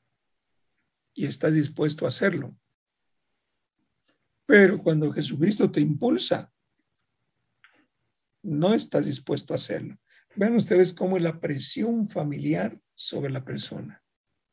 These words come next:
Por eso quedó claro, ni siquiera. Pero me llama la atención de, de verdad cómo te lo narra la Biblia, ni siquiera. Sergio, ¿qué entiendes con el término ni siquiera?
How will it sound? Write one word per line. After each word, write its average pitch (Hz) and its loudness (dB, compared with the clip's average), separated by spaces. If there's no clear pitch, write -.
Por 151 -2
eso 156 -2
quedó 147 -4
claro, 175 0
ni 143 -4
siquiera. 165 -4
Pero 180 10
me 170 4
llama 214 6
la 247 2
atención 151 0
de, - 0
de 151 2
verdad 147 2
cómo 196 0
te 151 4
lo 143 0
narra 156 0
la 139 -2
Biblia, 135 -2
ni 147 0
siquiera. 156 0
Sergio, 185 4
¿qué 269 2
entiendes 220 2
con 160 0
el 151 -6
término 202 4
ni 160 2
siquiera? - -2